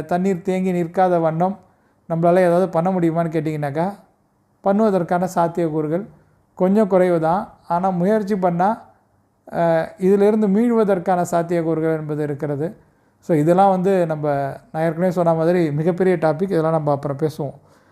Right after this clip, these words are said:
அஹ், இன்னொரு நாள் நேரலையில உட்கார்ந்து இந்த மாதிரியான விஷயங்கள்லாம் நம்ம வந்து விவாதிக்கணும். So நம்ம விஷயத்துக்கு வருவோம்.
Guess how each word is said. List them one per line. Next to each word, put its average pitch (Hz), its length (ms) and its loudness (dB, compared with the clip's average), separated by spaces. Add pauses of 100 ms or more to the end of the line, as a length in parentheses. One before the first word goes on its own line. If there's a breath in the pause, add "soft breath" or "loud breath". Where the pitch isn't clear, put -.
(200 soft breath)
அஹ், 143 180 -4
இன்னொரு 160 280 2
நாள் 170 200 2
நேரலையில 170 440 4
உட்கார்ந்து 151 420 -2
இந்த 139 260 -2
மாதிரியான 147 420 -2
விஷயங்கள்லாம் 143 540 -4
நம்ம 139 120 -4
வந்து 135 200 -4
விவாதிக்கணும். 135 460 -6 (480 soft breath)
So 202 80 2
நம்ம 190 180 4
விஷயத்துக்கு 180 380 2
வருவோம். 143 240 -4